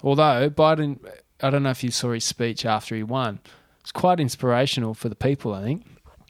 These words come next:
Although it seemed like he was at a rodeo. There was people in their cars, like, honking horns and shit.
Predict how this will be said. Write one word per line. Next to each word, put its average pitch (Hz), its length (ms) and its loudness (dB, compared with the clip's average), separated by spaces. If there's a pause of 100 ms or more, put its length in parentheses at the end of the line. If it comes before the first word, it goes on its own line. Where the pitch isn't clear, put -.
(280)
Although 131 320 4
it 139 180 -2
seemed 156 280 2
like 123 140 4
he 123 40 0
was 117 120 0
at 120 100 2
a 113 40 2
rodeo. 117 460 2
There 110 80 -2
was 107 80 -4
people 123 300 -2
in 117 120 -4
their 110 140 -6
cars, 110 420 -2
like, 117 160 -6
honking 113 360 -6
horns 117 420 -2
and 110 120 -12
shit. - 280 -8